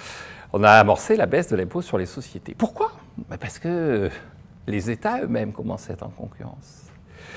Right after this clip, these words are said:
Parce qu'au niveau mondial, maintenant, lorsque vous regardez où vous pouvez mettre vos fonds,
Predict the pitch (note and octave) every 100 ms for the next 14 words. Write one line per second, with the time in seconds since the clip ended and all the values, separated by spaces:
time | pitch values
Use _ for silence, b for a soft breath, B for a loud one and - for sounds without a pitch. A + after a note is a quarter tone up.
0 | B - B2 C#3+ C#3+ C#3 D3+ C3+ C3+ D3+
1 | A3+ F4+ F4 C#3+ F3+ G4+ D4+ G3+ - E3+
2 | D#3+ C3+ G#3 A3+ G3 E3 F3+ G3+ C#3 C3+
3 | C3 C#3 B2 A#2+ - F#2 G2+ - -